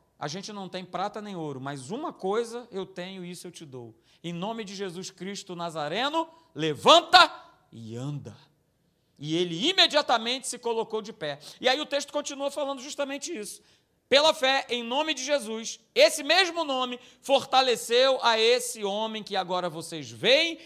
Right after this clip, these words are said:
e reconhecem", porque ele era coxo de nascença. Ele tava na porta daquele templo ali, ó, há muitos e muitos e muitos anos. E veja, o texto diz, "A fé que vem por meio de Jesus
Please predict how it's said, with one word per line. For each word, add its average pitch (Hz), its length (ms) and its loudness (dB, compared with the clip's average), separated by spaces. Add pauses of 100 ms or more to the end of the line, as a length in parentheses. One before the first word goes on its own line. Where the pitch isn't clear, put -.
(100)
e 220 80 -4
reconhecem", 226 600 -2
porque 196 220 -8
ele 262 140 2
era 262 160 2
coxo 262 360 0
de 233 80 -12
nascença. 254 680 -10 (1120)
Ele 208 160 0
tava 262 220 2
na 262 100 0
porta 254 320 0
daquele 240 300 -2
templo 240 320 0
ali, 233 240 0
ó, 214 180 2
há 247 260 2
muitos 277 840 -6
e 269 60 -8
muitos 277 640 -6
e 247 60 -10
muitos 233 680 -10
anos. - 640 -18 (1500)
E 151 80 -6
veja, 160 360 0
o 147 40 -4
texto 185 280 -4
diz, 147 260 -8
"A 175 140 0
fé 196 800 -4
que 190 160 -8
vem 151 480 -8 (180)
por 139 180 -8
meio 135 520 -8 (100)
de 120 140 -14
Jesus 120 680 -12